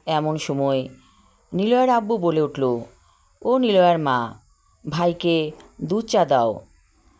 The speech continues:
নিলয়ের মা বলল, "এ কী কাণ্ড, হার্টের রুগী খাবে দুধ চা?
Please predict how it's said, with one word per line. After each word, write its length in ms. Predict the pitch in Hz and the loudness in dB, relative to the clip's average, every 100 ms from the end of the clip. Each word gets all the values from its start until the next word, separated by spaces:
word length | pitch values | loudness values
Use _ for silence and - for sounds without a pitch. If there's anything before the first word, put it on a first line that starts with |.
| _ _ - - | _ _ -16 -6
নিলয়ের 360 | 220 254 269 | 0 2 2
মা 220 | 254 247 240 | 2 0 2
বলল, 500 | 240 240 240 240 240 - _ - _ 254 | 2 2 4 2 0 -10 _ -20 _ -2
"এ 120 | 262 | 0
কী 100 | 320 | 0
কাণ্ড, 340 | 311 180 156 143 123 120 - | 0 0 0 0 0 -2 -8
হার্টের 480 | 196 214 226 247 | -4 -2 0 -2
রুগী 200 | 247 226 | -2 -4
খাবে 280 | 240 240 233 | -4 -2 -2
দুধ 200 | 214 220 | -2 -6
চা? 400 | - 190 131 107 | -2 0 0 -4